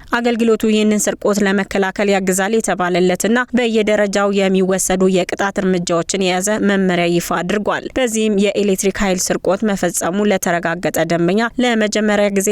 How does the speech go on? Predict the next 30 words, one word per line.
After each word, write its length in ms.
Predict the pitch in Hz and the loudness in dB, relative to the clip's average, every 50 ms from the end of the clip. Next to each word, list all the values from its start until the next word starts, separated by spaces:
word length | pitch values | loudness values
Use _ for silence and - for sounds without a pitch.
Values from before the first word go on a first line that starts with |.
| 202 - | 0 0
አስተዳደራዊ 760 | - 185 185 - - 190 190 185 185 180 180 175 175 185 185 - | -2 -6 -4 -4 -2 -2 -2 -2 -2 0 0 2 2 2 0 0
ቅጣት 320 | - - - 196 214 220 - | -2 -2 -2 -2 -2 0 0
ለመኖሪያ 520 | 208 190 175 180 175 175 175 165 175 170 170 | 0 0 0 0 0 0 0 0 0 0 0
ቤት 180 | 190 170 - - | -2 -4 -4 -4
ታሪፍ 280 | 208 175 165 233 247 - - | -4 -2 -2 -2 -4 -2 -2
መደበኛ 520 | 247 254 226 240 226 220 214 214 214 202 208 | -2 0 0 0 0 0 0 0 0 0 0
ተጠቃሚ 600 | - 247 240 - 226 220 - - 202 202 220 233 | -2 -4 -4 -2 -4 -4 -4 -4 -4 -2 0 0
ሃያ 240 | 214 220 196 202 190 | 0 0 0 -2 -2
ሺህ 200 | 190 - - 196 | -2 -2 -2 0
ብር፣ 160 | 190 233 240 233 - | 0 0 0 0 0
ለጠቅላላ 760 | 233 240 226 226 220 - - 214 - 214 208 202 208 202 190 190 196 - | 0 2 2 2 0 0 -2 -2 0 -2 -2 0 0 0 -2 -2 -2 -4
ታሪፍ 360 | - 202 190 185 190 190 - - | -4 -2 -2 0 -2 -2 0 0
መደብ 300 | 196 190 180 185 185 190 | 0 0 0 0 -2 0
ተጠቃሚ 540 | - 202 - - 180 - - 165 185 226 247 254 - - | -2 -4 -4 -4 -4 -4 -4 -4 -2 0 -2 0 0 2
ብር 240 | 208 233 247 240 - | 2 2 2 2 0
አምስት 380 | - 208 208 202 208 214 - - | -2 -2 -2 -2 -2 -2 -2 -2
መቶ 200 | 220 202 190 - 185 | -2 -2 0 -2 -2
ሺህ 180 | 180 - 220 208 | 0 0 0 0
ብር፣ 140 | 240 247 240 196 | 0 0 0 0
ለዝቅተኛ 760 | 202 202 202 190 190 175 - - - - 202 202 202 196 - | 0 0 0 -2 -4 -6 -6 -6 -4 -2 -2 0 -2 -2 0
ኢንዱስትሪ 440 | - 196 202 196 185 - - 180 180 180 - | 0 0 0 0 0 -2 0 0 0 0 0
ታሪፍ 340 | - 185 180 180 208 233 - | -2 -2 -2 -4 -4 -2 0
መደበኛ 540 | 226 202 196 196 185 180 180 190 220 240 240 - | 0 0 0 0 0 0 0 0 0 0 -2 -2
ተጠቃሚ 680 | - 262 247 - 240 226 - - 202 214 214 214 214 - | -2 -2 0 0 -2 -4 -2 -4 -4 -2 -2 -2 -2 -2
ሰባት 400 | - - 254 233 220 220 214 - | -2 -2 -2 0 -2 -2 -2 -2
መቶ 180 | 214 214 202 - 202 | -2 -2 0 0 0
ሺህ 180 | 185 - 202 | 0 0 0
ብር፣ 140 | 196 220 226 | 0 2 2
ለመካከለኛ 720 | 233 220 208 208 202 - - 196 - - 208 196 196 202 190 185 | 0 0 0 0 -2 -2 -4 -6 -4 -2 -2 0 2 2 2 2
ኢንዱስትሪ 420 | 185 196 180 190 - - 196 185 | 2 0 0 -2 -2 -2 0 0